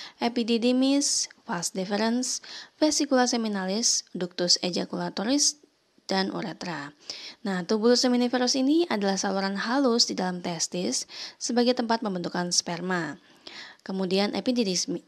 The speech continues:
epididymis adalah tubulus memanjang yang keluar dari vasa efferentia, yaitu keseluruhan tubulus seminiferus,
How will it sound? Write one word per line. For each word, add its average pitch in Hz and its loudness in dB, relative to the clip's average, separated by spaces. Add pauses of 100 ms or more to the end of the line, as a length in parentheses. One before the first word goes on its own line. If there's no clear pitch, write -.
(140)
epididymis 208 -2
adalah 180 -2
tubulus 190 -2
memanjang 247 0
yang 247 -2
keluar 285 4
dari 208 -2
vasa 208 -2
efferentia, 185 -2
yaitu 185 -4
keseluruhan 220 -2
tubulus 196 0
seminiferus, 175 -2